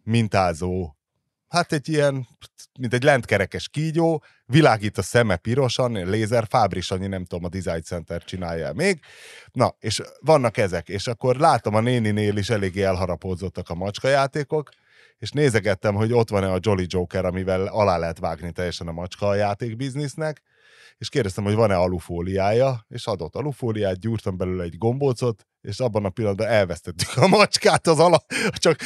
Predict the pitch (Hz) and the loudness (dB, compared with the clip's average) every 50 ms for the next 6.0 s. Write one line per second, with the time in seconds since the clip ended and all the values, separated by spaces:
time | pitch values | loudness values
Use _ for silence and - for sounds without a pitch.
0 | - - 160 147 165 175 - - 139 131 127 135 135 - - 147 131 - 135 135 | -10 0 6 8 8 8 8 6 6 8 8 8 6 6 6 4 4 6 4 4
1 | 139 143 131 - - 120 104 - 123 120 113 113 107 101 95 - 101 - 117 113 | 4 4 2 4 4 2 4 4 2 2 2 2 0 -2 0 -2 -2 2 4 6
2 | 117 120 131 139 139 147 151 - - - - 180 180 165 - - 143 131 135 135 | 6 8 8 8 8 8 6 6 4 4 6 6 6 6 6 4 2 4 4 6
3 | 135 143 139 127 117 113 117 113 117 110 - - 117 113 117 120 123 120 113 - | 6 4 4 4 2 -2 0 0 0 0 2 2 2 2 2 2 2 2 0 0
4 | - 120 110 113 123 165 165 - 139 127 120 117 135 131 123 120 - - 110 107 | 0 0 0 2 0 0 -2 0 2 2 2 2 2 0 0 -2 -4 -4 -6 -6
5 | 107 98 - - - 110 107 101 95 95 95 113 127 151 170 165 - - 147 123 | -6 -8 -8 -8 -6 -6 -4 -4 -6 -6 -6 -6 -6 -4 -6 -6 -4 -4 -6 -6